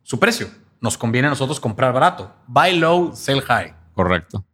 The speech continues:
Speaker 1: Pero si esta, esta, este emprendedor es capaz de exponer su proyecto a trescientas personas,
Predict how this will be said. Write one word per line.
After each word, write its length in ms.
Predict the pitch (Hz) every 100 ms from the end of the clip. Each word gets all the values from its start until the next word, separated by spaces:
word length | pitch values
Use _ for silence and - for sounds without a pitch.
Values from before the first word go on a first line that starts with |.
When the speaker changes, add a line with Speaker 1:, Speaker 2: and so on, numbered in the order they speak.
| _ _ _ _ _ _
Speaker 1:
Pero 480 | - 185 175 220 - _
si 760 | - - - 160 160 185 - - _ _
esta, 420 | 147 147 180 175 -
esta, 340 | 156 - 175
este 360 | 151 160 175 156
emprendedor 560 | 160 160 160 156 156 139
es 140 | 127 -
capaz 480 | 147 147 135 110
de 220 | 127 113 113
exponer 440 | 120 - 123 131
su 160 | 135 139
proyecto 560 | 143 139 135 - 101 - _ _ _
a 140 | 113
trescientas 600 | 120 113 - 147 143 156
personas, 680 | - 151 156 120 127 - -